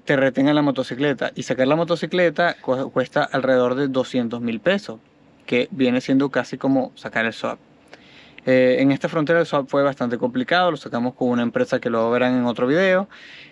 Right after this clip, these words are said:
y costó doscientos ochenta mil pesos, que es alrededor de sesenta dólares, lo cual es un exabrupto porque es un solo mes, y para los colombianos más o menos cuesta setecientos mil pesos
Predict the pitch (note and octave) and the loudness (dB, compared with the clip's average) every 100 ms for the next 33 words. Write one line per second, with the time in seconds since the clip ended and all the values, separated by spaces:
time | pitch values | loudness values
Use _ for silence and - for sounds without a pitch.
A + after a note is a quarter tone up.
0 | - - - F3 F3+ F3 E3 C#3+ C3+ F3 | -20 -4 4 6 6 4 2 0 0 0
1 | F3 D3+ - D3 C#3+ D#3 D3 B3 C3 B2+ | 2 0 0 0 2 -2 0 0 2 2
2 | C3 B2+ E3+ F3+ E3 E3 - B2+ B2 C3+ | 2 2 2 2 0 -6 -4 -2 2 4
3 | C3+ C3+ C3+ B2+ B2+ C#3 D3 D3+ D3 B2+ | 4 0 -4 -2 0 2 2 0 0 -2
4 | B2 A#2+ B2+ C3+ - C3 D3 E3 D3+ - | 0 0 0 0 0 0 2 2 0 -6
5 | D3+ C3 A2+ A#2 A2+ A#2 B2 B2+ A#2+ - | -4 -4 -4 -2 -2 -2 -4 -4 -2 0
6 | B2+ B2+ D#3 D#3 - _ - - _ _ | 2 4 2 -2 -8 _ -20 -20 _ _
7 | _ _ _ - C#3 C3+ B2+ B2 A#2+ A#2 | _ _ _ 2 6 6 4 2 0 0
8 | B2+ A#2+ A#2+ B2+ C#3 C#3 C#3 C3+ C#3 C#3 | 0 0 -2 0 0 2 0 -2 -8 -6
9 | - A#2 B2 - A#2 A#2+ B2+ B2+ B2 D3 | -6 -6 -4 -2 -2 -2 0 0 2 0
10 | D#3 - D3+ | 0 -4 -8